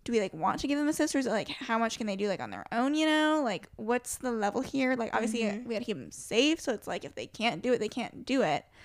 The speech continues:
Speaker 1: Um, and they're also just, like, in bed when we first got there, and so it was, like, how do we, like, in my head, I'm, like, "I know I, like, learned how to, like, you know, manual muscle test in these positions and stuff," but I'm, like, "But I just watched him do it,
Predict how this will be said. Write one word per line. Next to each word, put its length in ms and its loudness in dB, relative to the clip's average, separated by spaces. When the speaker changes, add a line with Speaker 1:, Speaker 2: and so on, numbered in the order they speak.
Speaker 1:
Um, 580 2
and 100 4
they're 120 6
also 200 2
just, 60 -2
like, 200 2
in 160 4
bed 220 4
when 100 2
we 80 2
first 240 -2
got 220 0
there, 200 2
and 80 2
so 80 -4
it 40 -2
was, 60 -4
like, 220 2
how 200 4
do 100 6
we, 120 6
like, 340 2
in 140 4
my 80 2
head, 120 4
I'm, 60 4
like, 140 0
"I 60 4
know 120 6
I, 80 4
like, 160 0
learned 340 -2
how 120 -2
to, 80 0
like, 200 -2
you 100 -2
know, 280 -4
manual 220 2
muscle 180 -2
test 300 -4
in 60 -2
these 140 -4
positions 340 -2
and 120 0
stuff," 240 6
but 100 0
I'm, 60 4
like, 220 2
"But 80 4
I 40 8
just 220 -2
watched 320 2
him 240 2
do 80 2
it, 260 2